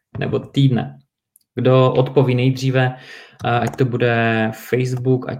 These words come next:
to bude YouTube, ať to bude Instagram, tak, eh, dostane e-book Social Selling,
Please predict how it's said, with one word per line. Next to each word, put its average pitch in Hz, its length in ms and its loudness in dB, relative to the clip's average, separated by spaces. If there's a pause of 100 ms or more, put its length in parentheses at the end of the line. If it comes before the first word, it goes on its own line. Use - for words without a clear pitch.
to 117 100 -4
bude 113 320 -2
YouTube, 120 500 -4
ať - 120 -10
to 113 100 -4
bude 113 220 -2
Instagram, 127 1000 -4 (920)
tak, - 440 -6
eh, 117 760 2
dostane 117 880 -2
e-book 143 520 -2
Social 131 440 -4
Selling, 143 580 -2